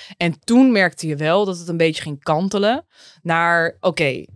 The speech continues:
jij doet freelance opdrachten, eigenlijk consumeert dat meer dan veertig uur per week jouw tijd,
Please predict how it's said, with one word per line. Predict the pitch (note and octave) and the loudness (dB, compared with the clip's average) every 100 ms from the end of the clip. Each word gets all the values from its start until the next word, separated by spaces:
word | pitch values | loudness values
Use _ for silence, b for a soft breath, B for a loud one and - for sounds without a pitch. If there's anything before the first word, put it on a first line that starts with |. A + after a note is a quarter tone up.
| - | -10
jij | E3+ F3 | -2 -2
doet | D#3+ | -2
freelance | - G3 A3+ A3 | 0 2 2 0
opdrachten, | A3 G3+ G#3 G#3 C4 D#4 - | -4 -2 -2 0 0 0 -4
eigenlijk | E3 E3+ E3+ D3+ | -4 -4 -6 -6
consumeert | F#3 E3+ E3 D#3+ F3 F3 D#3+ | -4 -4 -4 -2 -2 -2 -2
dat | D3 C#3 - | -2 -2 -10
meer | D#3+ E3+ | -6 -2
dan | D#3+ C#3 | -2 -2
veertig | - G3 F#3+ E3+ | 0 0 -2 -6
uur | D#3 | -8
per | D3 D3+ | -4 0
week | D#3+ C#3+ | 2 0
jouw | D3+ C#3+ | -2 -4
tijd, | C#3+ F#3 D#3+ C#3 D3 | -2 -2 -2 -4 -10